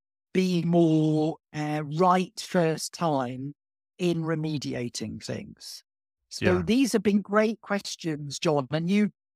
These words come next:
Speaker 1: you gave them to me and I thought, "These are great questions." And it shows you how much there is to them,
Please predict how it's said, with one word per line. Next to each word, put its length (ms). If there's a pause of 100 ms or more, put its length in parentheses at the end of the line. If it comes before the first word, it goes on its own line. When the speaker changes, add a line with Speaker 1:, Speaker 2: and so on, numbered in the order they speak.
Speaker 1:
you 180
gave 300
them 160
to 120
me 80
and 100
I 60
thought, 240 (520)
"These 200
are 40
great 260
questions." 640 (240)
And 120
it 100
shows 300
you 80
how 120
much 280
there 140
is 180
to 240
them, 320